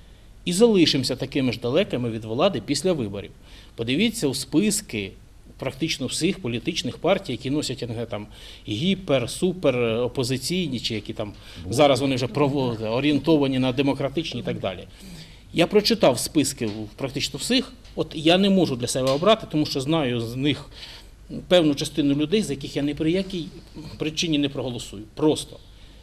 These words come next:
Speaker 1: подивіться на список мажоритарників, які йдуть по Запоріжжю. Ну, от без сміху, я не хочу говорити. Там люди, які перекрашувалися вже десятки разів.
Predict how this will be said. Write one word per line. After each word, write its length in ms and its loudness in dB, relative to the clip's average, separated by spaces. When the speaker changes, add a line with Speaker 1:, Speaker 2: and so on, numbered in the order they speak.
Speaker 1:
подивіться 440 -2
на 80 0
список 420 -2
мажоритарників, 840 0
які 180 -6
йдуть 200 -6
по 160 -10
Запоріжжю. 560 -8
Ну, 80 -2
от 80 -4
без 280 2
сміху, 340 2
я 100 0
не 100 0
хочу 300 0
говорити. 400 -6
Там 180 -4
люди, 260 0
які 260 -2
перекрашувалися 920 0
вже 140 -6
десятки 440 -2
разів. 320 -2